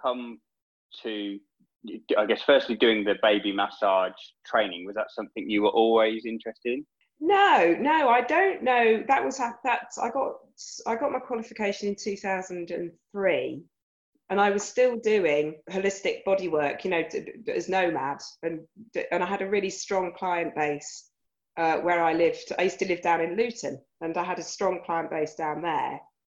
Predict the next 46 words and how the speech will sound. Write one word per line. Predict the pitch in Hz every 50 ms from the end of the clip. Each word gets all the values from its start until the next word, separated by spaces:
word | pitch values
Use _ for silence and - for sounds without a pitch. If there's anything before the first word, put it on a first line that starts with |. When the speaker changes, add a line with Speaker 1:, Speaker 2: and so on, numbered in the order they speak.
| _ - -
Speaker 2:
And | 202 190 196
then | 202 208
I | 208 208
did, | 208 208 - 240 254 254 254 - - -
I | 220 226
don't | 226 - 254 254 247 -
know | 220 214 208
what | 208 220 226 226 - -
drew | - 202 208 208 202
me | 196 180 - - -
to | 156 151 151
it, | 156 - - - - _ _ _ _ _ _ _ _
but | - 175 170 - - - - - - - - - - _ _ _ -
I | 185 180 175 175 180 175 170 165 - -
really | 170 180 196 190 180 180 175
wanted | 170 180 175 160 156 - - 165 160 - - - _ _ _ _ _ _ -
to | 196 175
work | 165 160 156 226 - - - - -
with | 190 190 -
babies. | 226 254 311 349 - 165 143 131 131 - - - _ _ _ _ _ _ _ _ _ _ _ _
So | _ - 185 175 170 170 170 165
I | - 180
did | 175 - 240 247 -
this, | - 180 156 - - - - - - - _ _
uh, | 170 165 - - -
I | 180 175
did | 175 214 226 -
this | 175 170 -
course, | - - 185 165 139 135 135 147 180 - - - - - _ _ _ _ _ _ _
but | - 190
it | 180 170
wasn't | 208 226 226 233 226 185
until | - 175 185 - - - 202 190 170
when | 160 165 185 180 180 170 160 160 156 156 147 - _
my | - 175 175 165
son | - - 190 185 170 160
was | 151 151 -
born | - 139 131 127 127 127 123 139
that, | 139 - -
as | 151 151
I | - 147
say, | - - 156 147 143 139 - -
that | - 151 -
I | 151
kind | - - 185 170
of | 156